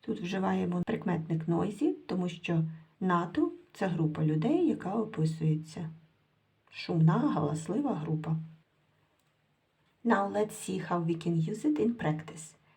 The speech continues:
and, uh, try to choose loud or noisy where it's necessary. Do you have to listen to music so loud or noisy? Ти мусиш слухати музику так голосно?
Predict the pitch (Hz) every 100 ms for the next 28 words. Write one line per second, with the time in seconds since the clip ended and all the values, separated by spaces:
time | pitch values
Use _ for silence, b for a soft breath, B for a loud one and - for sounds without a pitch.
0 | b b 180 175 170 160 175 165 160 -
1 | _ - 226 208 160 - 165 156 151 -
2 | _ - - 202 175 160 - _ _ _
3 | - 185 202 339 - - 226 226 175 151
4 | 151 165 160 - 175 160 165 202 - -
5 | - 160 156 - - - 170 160 _ _
6 | _ _ _ _ _ _ _ _ _ _
7 | _ _ 175 170 220 339 403 - 233 -
8 | 247 208 190 - 208 208 196 175 175 214
9 | 214 - 180 175 180 160 160 320 302 -
10 | _ _ - 214 214 190 170 160 160 156
11 | - _ b b b _ - 220 - -
12 | 339 - 214 233 233 233 220 196 233 233
13 | - 160 185 208 165 160 156 - - 330